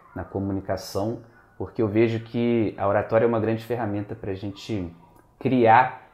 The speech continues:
e aproveitar oportunidades. E quando a gente fala de alcançar os nossos sonhos, criar oportunidade é tudo. Então o oratório, se ele tem essa grande obje-,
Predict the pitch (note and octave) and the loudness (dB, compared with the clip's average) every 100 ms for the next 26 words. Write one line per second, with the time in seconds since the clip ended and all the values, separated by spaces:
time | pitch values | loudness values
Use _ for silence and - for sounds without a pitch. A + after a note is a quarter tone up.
0 | - G#2+ A2+ A2+ A2+ A2 G2 - G2 G2 | -10 0 0 2 -2 -2 -2 2 4 2
1 | - - - G2 F2+ - G2 F#2 F2 E2 | -4 -18 -12 -12 -12 -10 -8 -4 -4 -4
2 | F2 - - - F#2+ F2+ F#2 F#2 - - | -10 -18 -20 -20 -14 -10 -8 -8 -10 -4
3 | F#2 F#2+ F#2+ F#2+ F2+ F2 F#2 F2+ G2 F#2 | 0 0 -4 -6 -6 -8 -10 -8 -10 -6
4 | G#2 G#2 G#2+ G#2 - - - A2 A#2 A2 | -2 -2 -2 -6 -8 -14 -8 -4 -4 -8
5 | - - G#2 G2 G2+ G#2 G2 - G2+ F#2 | -14 -12 -4 -2 -2 -4 -10 -10 -8 -4
6 | F#2 G2 G#2+ - - _ - G#2+ - G2 | -4 -4 -10 -16 -20 _ -10 -10 -8 -6
7 | F2+ F2 E2+ - - F2+ - F2+ F#2 G2 | -6 -6 -12 -16 -16 -14 -10 -6 -4 -4
8 | - F2+ F2+ - G2 F#2+ F#2+ F#2+ F#2 G2 | -4 -6 -6 -6 -8 -8 -8 -8 -6 -8
9 | F2 F2+ F#2+ G2 G2 F2+ F2 _ _ _ | -6 -4 -4 -4 -6 -6 -10 _ _ _
10 | _ _ _ _ _ _ _ _ _ G2 | _ _ _ _ _ _ _ _ _ -10
11 | F#2+ F#2 - | -6 -8 -8